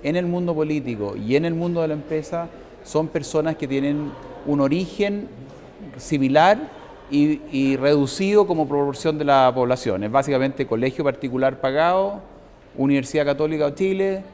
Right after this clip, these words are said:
carreras de ingeniería comercial, civil o leyes. Y ese es, yo diría que la formación de un porcentaje muy importante de la élite, como lo prueban los estudios que se han hecho al respecto. Ahora, esto, a partir de esa realidad se empiezan a construir una serie de,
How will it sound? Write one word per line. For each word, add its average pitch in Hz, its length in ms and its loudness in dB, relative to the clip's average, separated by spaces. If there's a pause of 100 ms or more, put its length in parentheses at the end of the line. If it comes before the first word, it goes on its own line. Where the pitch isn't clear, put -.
(320)
carreras 139 360 4
de 139 60 2
ingeniería 131 400 0
comercial, 127 460 -2
civil 135 400 -2
o 117 100 -4
leyes. 85 360 -4 (420)
Y 135 140 0
ese 165 560 0
es, 127 180 -8
yo 135 100 -2
diría 135 340 -2
que 123 140 -6
la 120 80 -2
formación 143 680 -4 (340)
de 123 80 -4
un 131 60 -2
porcentaje 139 720 -2
muy 135 220 -4
importante 156 460 -4
de 175 60 -4
la 160 60 -2
élite, 170 180 -2
como 156 180 -4
lo 147 80 0
prueban 151 220 0
los 135 80 -2
estudios 147 400 -4
que 143 80 -8
se 131 80 -8
han 127 80 -4
hecho 127 160 -6
al 123 60 -4
respecto. 135 420 -4 (800)
Ahora, 139 480 6
esto, 180 500 -2 (380)
a 127 100 0
partir 120 380 -2
de 220 80 0
esa 214 160 0
realidad 185 420 2
se 190 100 -10
empiezan 165 280 -6
a 160 60 -4
construir 143 440 -4
una 165 220 -2
serie 170 400 -2
de, 156 400 -2